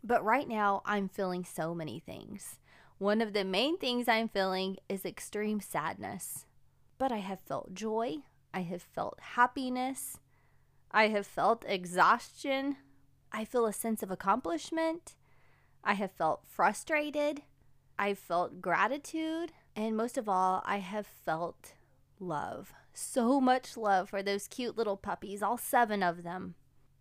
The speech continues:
I mean, how is it possible to feel so many things all at once?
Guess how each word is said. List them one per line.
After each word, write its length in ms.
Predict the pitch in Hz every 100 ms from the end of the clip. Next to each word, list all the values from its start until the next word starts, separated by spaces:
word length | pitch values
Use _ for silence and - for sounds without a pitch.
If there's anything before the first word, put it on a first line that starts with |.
| 285
I 20 |
mean, 200 | 285 254
how 180 | 277 370
is 100 | 349
it 140 | -
possible 560 | - 233 - 208 180 165
to 140 | - 226
feel 480 | - 339 226 92 180
so 420 | - 254 285 311
many 320 | 269 240 247
things 420 | 247 208 196 202 - -
all 260 | 262 294
at 80 | 240
once? 600 | 226 226 185 - - -